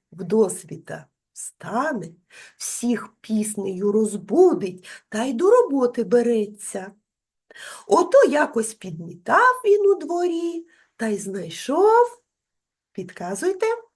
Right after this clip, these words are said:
пшеничний колосок. Правильно, дітки. Круть, верть, став він гукати маленьких мишенят. Гляньте, на що я знайшов. Поприбігали мишенята та й кажуть:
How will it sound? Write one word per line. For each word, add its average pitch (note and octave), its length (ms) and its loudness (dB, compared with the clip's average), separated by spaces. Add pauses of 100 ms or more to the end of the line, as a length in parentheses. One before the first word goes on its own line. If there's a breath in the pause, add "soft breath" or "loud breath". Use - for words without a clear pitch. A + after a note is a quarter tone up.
(840 loud breath)
пшеничний C4+ 1200 -2
колосок. C#4+ 1500 -2
Правильно, G3+ 800 -2
дітки. F3 600 -12 (340 loud breath)
Круть, G4+ 540 6
верть, F4+ 460 0
став A3 280 -2
він G3+ 200 -4
гукати B3+ 540 -4
маленьких A#3 500 -2
мишенят. C#4 560 -4 (580 loud breath)
Гляньте, D#4+ 520 2
на C4+ 160 0
що D4 180 -6
я D4+ 160 -4
знайшов. D4 680 0 (580)
Поприбігали G#3+ 800 2
мишенята F#3+ 640 -6
та C#4+ 140 0
й G4 80 4
кажуть: F#3+ 540 -8